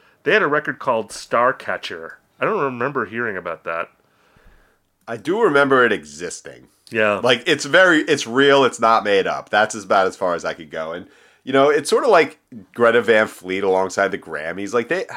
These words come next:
Speaker 2: I hate that they've become, like, acceptable and, like, they need to, like, really just be themselves. I, I, I want whatever, uh, f-, I cannot believe I cannot remember the first Greta Van Fleet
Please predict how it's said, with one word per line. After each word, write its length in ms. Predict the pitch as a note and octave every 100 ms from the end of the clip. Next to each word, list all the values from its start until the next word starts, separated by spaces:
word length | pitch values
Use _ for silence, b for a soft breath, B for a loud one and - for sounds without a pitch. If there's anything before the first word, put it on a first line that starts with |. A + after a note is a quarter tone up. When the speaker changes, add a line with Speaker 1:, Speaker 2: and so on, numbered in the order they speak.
| B B
Speaker 2:
I 160 | C#3 C#3+
hate 360 | B2 D3+ D#3
that 180 | C3+ A#2+
they've 180 | A#2+ G#2
become, 340 | G#2+ - G2+ G2
like, 160 | F2+
acceptable 1080 | G2+ - - D2 D2+ G#2 E2+ F#2 F#2 F#2 F2+
and, 140 | D#2+
like, 320 | D#2+ D2+ C#2 _ b b -
they 100 | F#3+
need 180 | B3 F#3+
to, 100 | F3
like, 240 | C3 A2+
really 600 | F#2+ F#2+ A2 G#2+ G2+ F#2+
just 200 | E2+ D#2+
be 140 | F#2+ F2
themselves. 560 | E2 - F2 D2+ D#2+
I, 120 | G#2+
I, 200 | C3 C3+
I 200 | C#3 C#3+ D3+
want 440 | C#3 C#3 C3 B2 _ _ _
whatever, 440 | G#2+ A#2 A#2 A#2+ -
uh, 100 | G2
f-, 260 | - - _ _ b b
I 80 | A#2
cannot 300 | A2+ A#2+ A2
believe 200 | G#2+ G2
I 80 | F#2
cannot 400 | - F#2 F2 E2+
remember 360 | E2+ E2+ E2 E2
the 80 |
first 440 | E2+ F2 D#2+ - -
Greta 200 | E2+ D#2+
Van 180 | D#2 D2+
Fleet 360 | F2+ D#2 D2